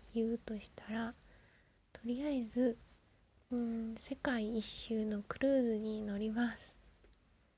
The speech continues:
うん。で、その後、うん、その後は船じゃなくて、飛行機とかで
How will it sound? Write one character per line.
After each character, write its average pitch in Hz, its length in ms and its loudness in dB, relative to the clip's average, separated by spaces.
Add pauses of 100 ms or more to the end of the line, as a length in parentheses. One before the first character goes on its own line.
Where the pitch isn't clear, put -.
(240)
う 226 60 -6
ん。 202 120 -8 (1160)
で、 247 160 -6 (120)
そ - 200 -6
の 247 240 2
後、 254 260 2 (1600)
う 247 40 -2
ん、 226 760 -4 (300)
そ 254 60 0
の 277 160 2
後 294 160 4
は 233 280 0
船 294 360 0
じ 240 120 -2
ゃ 214 40 0
な 240 160 0
く - 160 -10
て、 240 380 0 (420)
飛 - 140 -18
行 254 280 4
機 - 180 -10
と 208 120 -4
か 214 200 -4
で 247 300 -2